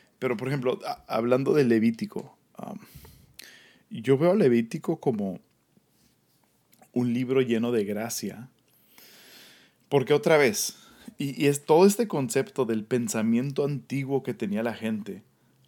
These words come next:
a mí me abrió el panorama por completo. O sea,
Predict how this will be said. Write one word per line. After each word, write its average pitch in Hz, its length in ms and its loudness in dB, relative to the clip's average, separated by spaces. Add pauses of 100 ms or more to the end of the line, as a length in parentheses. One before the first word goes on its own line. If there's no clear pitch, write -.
a 117 120 -2
mí 123 180 -2
me 147 120 -4
abrió 123 180 -2
el 131 80 -2
panorama 117 500 -4
por 101 240 -12
completo. 101 480 -12 (600)
O - 80 -4
sea, 117 280 -4